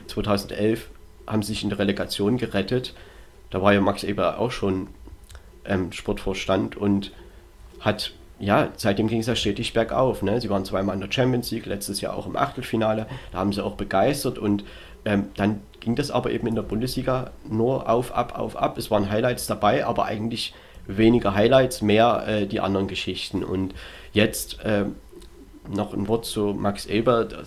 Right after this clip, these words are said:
da muss ich einfach sagen, ich hab total wirklich Hochachtung vor dem, wie er das gemacht hat, was er gemacht hat, wie er das gesagt hat,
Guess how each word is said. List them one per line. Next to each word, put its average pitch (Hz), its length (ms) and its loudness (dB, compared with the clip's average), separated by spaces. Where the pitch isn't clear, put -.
da - 80 -6
muss 107 200 0
ich - 160 -6
einfach 110 240 2
sagen, 101 320 0
ich 95 120 -4
hab - 280 -10
total 98 560 -2
wirklich 107 320 -4
Hochachtung 113 480 -2
vor 110 120 -10
dem, 107 320 0
wie 110 140 0
er 113 100 2
das 107 220 -2
gemacht 107 300 -2
hat, - 180 -6
was 104 180 2
er 104 120 -2
gemacht 110 380 -2
hat, 101 200 -6
wie 107 120 0
er 104 80 2
das 101 180 -6
gesagt 101 400 -2
hat, 120 200 -2